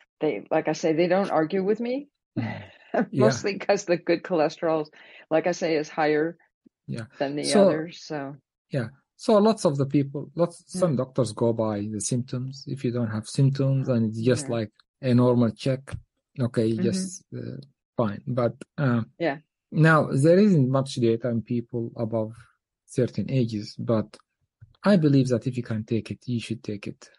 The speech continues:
Speaker 1: Hmm.
Speaker 2: Um, uh, and all our advice and knowledge comes from trials,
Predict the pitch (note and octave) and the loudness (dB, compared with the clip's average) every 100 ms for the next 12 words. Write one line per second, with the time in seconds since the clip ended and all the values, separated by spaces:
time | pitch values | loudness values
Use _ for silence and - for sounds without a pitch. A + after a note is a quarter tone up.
0 | _ _ _ E3 A#2+ A#2 F#3+ G#2+ A2 - | _ _ _ -4 -2 0 -2 -4 -10 -16
1 | _ - - B2 A#2+ A#2 - - C#3 C3 | _ -16 -14 -16 -14 -14 -14 -8 0 2
2 | B2 A#2+ _ _ _ F#3+ G#3 F#3 D#3 C3+ | 2 0 _ _ _ 4 6 6 4 4
3 | C3 A#2+ - _ _ _ C3+ A2+ C3 B2+ | 4 2 -6 _ _ _ -2 0 0 0
4 | B2+ - - - _ _ _ A#2+ A2+ A#2+ | -2 -8 -14 -20 _ _ _ -4 0 2
5 | A#2 A#2 - - B2 A#2 - A#2 G#2+ - | 2 0 -8 -4 -4 -4 -4 -4 -4 -6
6 | F3+ C3 F#2+ - - | -4 -2 -4 -8 -14